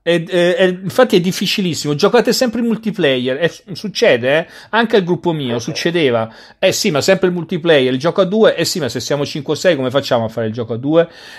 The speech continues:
Speaker 1: È un problema. <laughs> Sì, è vero, un
Speaker 2: Io,
Speaker 1: grosso
Speaker 2: io sono
Speaker 1: problema.
Speaker 2: appassionato anche di No Retreat, eh, No Retreat è,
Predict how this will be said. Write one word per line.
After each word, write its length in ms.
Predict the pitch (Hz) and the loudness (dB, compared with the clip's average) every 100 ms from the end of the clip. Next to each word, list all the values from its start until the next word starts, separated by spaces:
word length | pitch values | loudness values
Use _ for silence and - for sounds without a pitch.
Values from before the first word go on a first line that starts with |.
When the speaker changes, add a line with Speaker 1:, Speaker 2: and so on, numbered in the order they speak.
| - | -4
Speaker 1:
È 120 | 180 | 2
un 180 | 185 185 | 2 4
problema. 720 | 220 208 240 220 151 131 139 - | 4 4 4 2 2 -2 -4 -6
<laughs> 80 | - 185 - 185 - _ 185 - 220 220 | -6 -8 -8 -12 -14 _ -12 -10 -6 -6
Sì, 260 | - 190 | -6 0
è 80 | 156 | 2
vero, 200 | 160 156 | 4 2
un 40 | 139 | 4
Speaker 2:
Io, 40 | |
Speaker 1:
grosso 220 | 120 170 185 | 2 2 0
Speaker 2:
io 40 | |
sono 100 | 170 143 | -2 0
Speaker 1:
problema. 200 | 135 120 | 2 2
Speaker 2:
appassionato 760 | 120 135 - 131 147 131 - 117 | 0 -2 -4 -4 -2 -2 -4 -4
anche 360 | 131 117 110 | -4 -6 -14
di 100 | 104 | -20
No 120 | 107 117 | -10 -10
Retreat, 720 | 131 _ 107 98 _ 160 - _ - _ - _ _ | -10 _ -20 _ _ -10 -10 _ -20 _ -20 _ _
eh, 480 | - 110 104 101 - - _ | -8 -6 -4 -4 -4 -10 _
No 140 | 123 | 0
Retreat 420 | 147 147 104 143 - | 2 0 -4 -4 0
è, 240 | 107 110 | 0 0